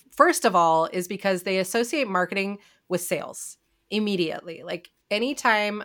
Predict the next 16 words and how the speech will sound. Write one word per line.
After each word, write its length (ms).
I 180
say, 400
"Oh, 280
I'm 160
in 80
marketing," 580
they're 140
like, 200
"Oh, 300
so 160
you 100
do 80
sales 320
calls 240
and 140
stuff," 200